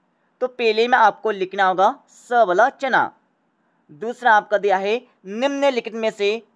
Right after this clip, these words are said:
कौन सा टाइगर रिजर्व पश्चिम बंगाल में डोलोमाइट के खनन के कारण गंभीर खतरे में है? तो दूसरे में आपको लिखना होगा ब वाला बक्सा टाइगर रिजर्व। तीसरा आपका दिया है,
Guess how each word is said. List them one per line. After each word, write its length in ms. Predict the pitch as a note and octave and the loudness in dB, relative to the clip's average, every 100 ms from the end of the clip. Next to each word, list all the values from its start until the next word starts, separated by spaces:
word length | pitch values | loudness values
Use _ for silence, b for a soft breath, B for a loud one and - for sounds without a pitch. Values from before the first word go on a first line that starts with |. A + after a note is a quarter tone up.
| _ | _
कौन 240 | A#3 A3+ G#3+ | -4 -4 -2
सा 220 | - C3+ - _ _ _ | 0 0 -2 _ _ _
टाइगर 580 | G#3+ G#3 A3 G#3 G#3 A3 - D3 D3 | 2 4 4 4 2 0 -10 _ -8
रिजर्व 480 | A#3 G3+ G#3 G3 G3 A3 _ _ _ | -2 2 2 2 0 -2 _ _ _
पश्चिम 360 | A#3 A#3 C#4 C4+ | -10 -8 -8 -4
बंगाल 340 | A#3+ G#3 G3+ | 2 4 2
में 240 | F#3 F#3+ A#3 b b E3+ | -2 -8 -10 b b -8
डोलोमाइट 600 | F#3 A#3 C4 C4 A3+ A3+ | 0 2 2 4 2 2
के 120 | A3+ | -6
खनन 240 | G#3+ A3+ A#3 | -6 -6 -6
के 140 | A#3 | -6
कारण 400 | A3+ F3+ E3+ F#3+ G#3 _ C3+ C3+ | 0 2 2 -2 -10 _ -6 0
गंभीर 460 | A3 A#3+ B3 C#4+ | 0 0 -8 -6
खतरे 320 | C4+ B3+ G3 F#3+ | -4 -4 -4 -8
में 100 | F#3+ | -6
है? 220 | F3+ A2+ - _ _ _ _ _ _ G#3+ | -6 -6 -10 _ _ _ _ _ _ -12
तो 60 | |
दूसरे 440 | F3+ A3 A#3+ C4+ C#4+ | -8 -8 -8 -4 0
में 100 | D4 | 2
आपको 460 | B3 B3 - C4 | 2 0 -2 -6
लिखना 460 | B3 A3 A3 A#3+ A#3 | -6 -6 -8 -2 2
होगा 200 | A3+ A3+ | 4 2
ब 180 | F3+ E3 | 2 2
वाला 360 | A3 F#3+ F#3+ A#3+ | 2 4 2 2
बक्सा 600 | C#3+ G#3+ - G3+ F#3 A#3 _ _ _ | 0 -2 0 0 2 0 _ _ _
टाइगर 520 | A3 G#3+ A#3 G3 F#3+ G3 _ F3 | 0 2 2 2 2 2 _ -14
रिजर्व। 480 | G3+ G3+ G3+ C3 G#2 - _ _ _ _ _ _ _ _ _ _ - | -6 2 2 2 -8 -14 _ _ _ _ _ _ _ _ _ _ -10
तीसरा 340 | C4+ C4 D#4 | -8 -2 0
आपका 400 | - A3 A3 A3 | 4 2 2 0
दिया 180 | G3+ G3 | 2 2
है, 220 | F3+ G3 | 2 0